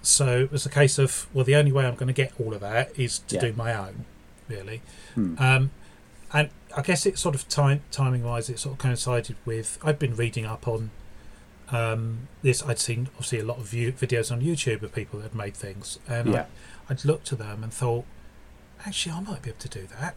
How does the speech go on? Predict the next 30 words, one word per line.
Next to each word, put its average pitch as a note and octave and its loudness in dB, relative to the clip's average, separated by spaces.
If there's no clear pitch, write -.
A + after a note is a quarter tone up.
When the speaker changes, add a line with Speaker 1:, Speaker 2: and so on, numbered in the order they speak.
Speaker 2:
Hmm. G2 2
Speaker 1:
You A#2 -2
know, G#2 -8
it's, - -2
you C#3+ 0
know, A#2+ 0
it's - 2
you B2+ 0
know, A#2+ -6
can E3+ 0
I, D#3 2
can F3 4
I E3 2
keep F#3 0
two D#3 2
bits - -2
of C#3 4
material C3+ 6
in B2+ 2
a B2 2
straight C#3 4
line A#2+ 2
<laughs> - -8
to E3 6
so D#3 8
join D3+ 8
them C3+ 8
Speaker 2:
Yeah. - 4
Speaker 1:
together? B2+ 4
And C3+ 6